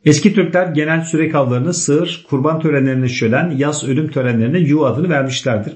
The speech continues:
Bu törenlerde şaman, kam, baksı, ozan adını alan saygın kişiler yönetirler bu törenleri.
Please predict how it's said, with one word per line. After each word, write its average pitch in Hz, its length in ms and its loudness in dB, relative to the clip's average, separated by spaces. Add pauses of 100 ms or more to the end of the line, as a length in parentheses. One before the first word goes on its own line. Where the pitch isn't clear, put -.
Bu 143 80 -2
törenlerde 135 560 -2
şaman, 127 600 -2
kam, 123 440 -2
baksı, 120 360 -2
ozan 117 300 0
adını 110 280 0
alan 123 300 0
saygın 123 600 -2
kişiler 110 580 -2
yönetirler 101 600 -2
bu 101 80 -8
törenleri. 101 640 -2